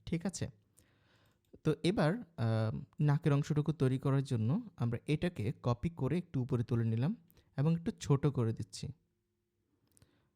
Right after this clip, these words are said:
আহ, ওইটা ঠিক যে পজিশন আছে সেই পজিশনে আমরা বসাতে পারি। তো পজিশনে বসানোর পরে, আহ, নাকের কালারটা কেমন আছে এখান থেকে আমরা সেই কালারটি অ্যাপ্লাই করি। দেখুন এখান থেকে আমরা সেই কালারটি অ্যাপ্লাই করতে পারলাম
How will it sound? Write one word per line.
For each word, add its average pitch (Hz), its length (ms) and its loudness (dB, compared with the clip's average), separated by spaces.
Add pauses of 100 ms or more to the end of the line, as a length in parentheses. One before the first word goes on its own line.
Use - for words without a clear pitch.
(160)
আহ, 113 400 -4
ওইটা 156 180 -2
ঠিক 185 200 -4 (160)
যে 139 160 -2
পজিশন 147 480 -2
আছে 147 300 -4
সেই 139 220 -2
পজিশনে 127 440 -2
আমরা 269 160 -2
বসাতে 120 400 -4
পারি। 95 260 -6 (1200)
তো 143 120 2
পজিশনে 151 480 0
বসানোর 151 340 2
পরে, 131 280 0
আহ, 139 380 -2
নাকের 135 340 0
কালারটা 135 360 0
কেমন 127 300 0
আছে - 360 -2
এখান 139 360 -4
থেকে 123 180 -2
আমরা 120 180 -2
সেই 127 180 -4
কালারটি 120 320 -2
অ্যাপ্লাই 123 240 -2
করি। 135 240 -2 (560)
দেখুন 131 280 0
এখান 135 220 0
থেকে 135 200 -2
আমরা 110 260 0
সেই 127 200 -2
কালারটি 113 360 -2
অ্যাপ্লাই 113 240 -2
করতে 123 220 -4
পারলাম 139 440 0